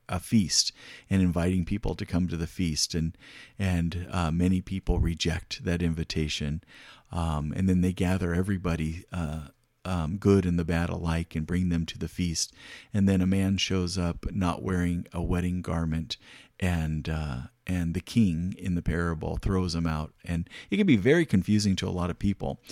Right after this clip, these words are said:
So I spent a little bit of time putting together a homily to explain, because actually the meaning of that parable, um, has such rich, uh, meaning, and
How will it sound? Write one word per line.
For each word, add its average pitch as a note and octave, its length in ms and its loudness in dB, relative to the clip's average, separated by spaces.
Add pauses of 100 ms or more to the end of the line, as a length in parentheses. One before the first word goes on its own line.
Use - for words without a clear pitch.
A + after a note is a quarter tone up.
(220)
So - 140 4
I C#3 40 8
spent - 240 2
a G3 40 2
little C3 200 2
bit C3 140 2
of - 80 -4
time G2 320 0
putting G2+ 280 6
together G2 340 -2
a F2 60 -4
homily G2 420 2
to - 140 -6
explain, F#2+ 540 0
because F2+ 320 -2 (100)
actually F2+ 600 -2 (420)
the G#2 120 2
meaning A2 520 6
of E2 120 -2
that D#2+ 200 -6
parable, E2 640 -2 (500)
um, F2+ 460 -2
has F#2 260 -4
such - 520 -2
rich, - 840 -4 (100)
uh, F#2 260 -4
meaning, A2 600 4
and G2+ 320 0